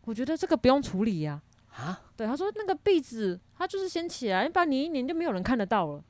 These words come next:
Speaker 2: 可是会有味道，不是吗？
Speaker 1: 对，我就问，你跟我讲的一模一样，我说：“可是味道很严重。”他说：“十八不就是要点精油，你精油点多一点，味道就盖住啦。”
Speaker 2: 这样有比较省吗？
Speaker 1: 所以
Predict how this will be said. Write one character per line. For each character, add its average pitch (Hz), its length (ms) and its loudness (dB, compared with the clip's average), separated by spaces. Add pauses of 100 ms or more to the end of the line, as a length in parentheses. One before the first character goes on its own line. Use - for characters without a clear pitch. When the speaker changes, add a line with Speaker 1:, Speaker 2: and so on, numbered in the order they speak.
(220)
Speaker 2:
可 127 100 -8
是 170 140 -2
会 214 60 0
有 131 100 0
味 123 160 0
道， 117 140 -2
不 98 100 -10
是 247 140 -6
吗？ 226 40 -2
Speaker 1:
对， - 20 0
我 202 120 0
就 359 260 0
问， 247 180 -6 (240)
你 247 60 -2
跟 359 140 -2
我 370 80 -2
讲 254 120 0
的 214 80 -2
一 285 160 2
模 214 280 -2
一 220 40 -2
样， 240 120 -4
我 208 60 -6
说 320 180 -6 (140)
：“可 196 100 -4
是 247 80 0
味 294 180 2
道 233 140 -2
很 175 180 -4
严 147 140 -6
重。” 208 100 -10
他 220 60 -10
说 359 160 -10 (260)
：“十 - 220 -12
八 330 240 -6
不 262 100 -10
就 247 80 -14
是 339 80 -6
要 349 60 0
点 196 220 -2
精 294 260 0
油， 196 240 2
你 208 60 -4
精 320 160 -6
油 330 120 -4
点 240 160 0
多 330 300 0
一 370 60 0
点， 208 280 -2 (340)
味 381 120 -4
道 370 80 -6
就 370 120 -8
盖 359 200 -2
住 330 220 -6
啦。” 294 260 -4 (880)
Speaker 2:
这 - 160 -6
样 139 520 -4
有 104 160 -4
比 - 120 -12
较 110 140 -6
省 98 260 -8
吗？ - 160 -20 (840)
Speaker 1:
所 349 180 -6
以 - 20 -2